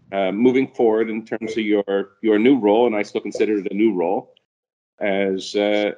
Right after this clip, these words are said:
as a representative in, in the House.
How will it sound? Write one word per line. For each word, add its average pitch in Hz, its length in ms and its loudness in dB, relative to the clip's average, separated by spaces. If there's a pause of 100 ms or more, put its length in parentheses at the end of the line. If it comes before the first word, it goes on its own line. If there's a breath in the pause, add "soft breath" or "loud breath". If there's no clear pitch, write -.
(120)
as 101 140 -8
a 104 60 -2
representative 110 800 -2 (160)
in, 101 380 -4 (260)
in 101 160 -2
the 104 80 -4
House. 131 420 -6